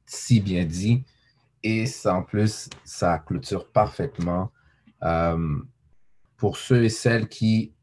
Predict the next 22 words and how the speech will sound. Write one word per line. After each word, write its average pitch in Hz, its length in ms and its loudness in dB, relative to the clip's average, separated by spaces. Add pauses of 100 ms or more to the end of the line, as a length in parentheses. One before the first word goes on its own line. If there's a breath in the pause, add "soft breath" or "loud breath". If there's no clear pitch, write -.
(160)
euh, 82 200 -2
sont 131 220 6
présents 110 400 2
aujourd'hui, 95 640 0
qui 90 260 -6
ont 87 260 -2
appris, 98 540 0
qui 92 200 -6
ont 90 240 -4
aimé 95 320 0
ce - 80 -10
qu'ils 92 180 -4
ont 87 120 0
entendu, 80 600 -4 (400 soft breath)
s'il 117 380 0
vous 101 160 -2
plaît, 101 460 2 (580 soft breath)
on 90 100 0
vient 95 120 2
de 95 160 0
comprendre 101 560 -2
que, 92 380 -2